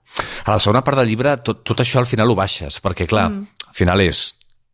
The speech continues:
Speaker 1: mm, pot acabar amb el cap com un timbal després de tots els consells, però dius, «Ara t'ho, ara t'ho baixo. Ara aquí tens un, unes receptes, unes, no, uns menús»,
Speaker 2: Sí.
Speaker 1: perquè és important portar-ho a la pràctica, no? Perquè és que estava pensant, clar, vivim en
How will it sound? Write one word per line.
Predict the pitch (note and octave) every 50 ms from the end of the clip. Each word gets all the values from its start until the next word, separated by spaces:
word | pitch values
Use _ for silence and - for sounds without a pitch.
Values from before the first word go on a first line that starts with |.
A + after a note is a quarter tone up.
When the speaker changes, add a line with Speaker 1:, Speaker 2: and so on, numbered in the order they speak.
| _
Speaker 1:
mm, | G#2 G2 G2 -
pot | - A2+ G2+ -
acabar | G2 E2 F2 E2+ F#2+ F2
amb | D#2+ D#2
el | D#2
cap | - G2 F2 -
com | - F2 F#2
un | F2+ E2+
timbal | - F#2+ F#2 F#2 G#2 G#2 F#2+ D#2+
després | D#2 - - - F2+ -
de | - D#2 - -
tots | - G#2+ G#2+ A2 - G2
els | F#2 -
consells, | - - A2 G2+ - A#2+ A#2+ B2+ A#2+ -
però | - F2
dius, | D#2 D2+ C2+
«Ara | C2+ E2 F#2+
t'ho, | - - G#2 - _ _ _ _ - - -
ara | - E2+ F#2+
t'ho | F#2 G2+
baixo. | D#2+ D2 C#2 - - - - - - - - - _ -
Ara | E2 D#2+
aquí | D#2 E2+
tens | D#2 E2 E2+ D#2+ - -
un, | E2 D2+ C#2+ - - D#2
unes | D#2+ D2 B1+ B1+
receptes, | - - - A2 G#2+ G#2 - A2 G#2+ G#2+ G#2 G#2 - -
unes, | F#2 D#2+ D2 C#2+ C#2+ - - - - - - - _ -
no, | E2+ F#2 G2+ G#2 G#2
uns | G#2 F#2+ F#2 E2+ E2
menús», | E2+ D#2 D#2+ G#2+ B2 B2+ A#2+ A#2+ A#2+ A#2+ A#2 - -
Speaker 2:
Sí. | - G#3 G3 F#3 F#3 - _ _
Speaker 1:
perquè | G2+ F#2 F2 G2+
és | G2+
important | C#3 B2+ B2 - F2+ E2 - - A#2+ C3+ A#2+ G#2 F#2 -
portar-ho | - F#2+ E2+ - - F2 E2 E2
a | D2+
la | D2 D2+ -
pràctica, | - D2+ C#2+ - - - D#2 - D2
no? | D2+ G2+ C3+
Perquè | - B2 F2+ -
és | - - -
que | -
estava | - - C3+ D3+ -
pensant, | B2+ A#2 G2+ - - F2 D#2+ D2+ - - - - - - - - - - - - _ - - _ _ _ _ -
clar, | A#2+ G#2+ F#2+
vivim | F#2+ E2+ G#2 A2+ D3 F#3 F#3
en | D3 A#2